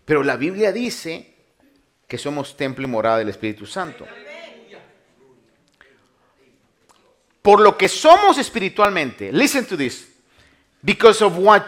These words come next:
we are spiritually, that's the reason why we have to fight against spiritual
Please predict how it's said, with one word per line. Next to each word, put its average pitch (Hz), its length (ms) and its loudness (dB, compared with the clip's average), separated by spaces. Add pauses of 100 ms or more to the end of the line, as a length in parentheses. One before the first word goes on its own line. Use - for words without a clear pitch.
(160)
we 302 280 2
are 294 480 8
spiritually, 175 920 -2 (1300)
that's 233 500 4 (460)
the 170 120 6
reason 214 680 0 (800)
why 233 340 6
we 226 220 0
have 220 340 2
to 208 100 -8
fight 339 1000 4 (960)
against 208 1120 2
spiritual 196 1000 2